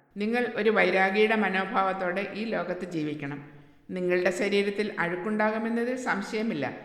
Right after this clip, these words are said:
പക്ഷേ ചെളിയിൽ ജീവിക്കുന്ന മത്സ്യത്തെ പോലെ നിങ്ങൾ അത് കുടഞ്ഞു കളയണം.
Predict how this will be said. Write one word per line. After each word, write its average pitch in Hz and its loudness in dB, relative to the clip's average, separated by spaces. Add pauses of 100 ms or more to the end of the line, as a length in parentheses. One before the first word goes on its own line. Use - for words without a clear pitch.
(340)
പക്ഷേ 175 0
ചെളിയിൽ 180 0
ജീവിക്കുന്ന 214 -2
മത്സ്യത്തെ 180 -2
പോലെ 175 -2
നിങ്ങൾ 165 -4
അത് 160 -2 (100)
കുടഞ്ഞു 160 -4
കളയണം. 139 -2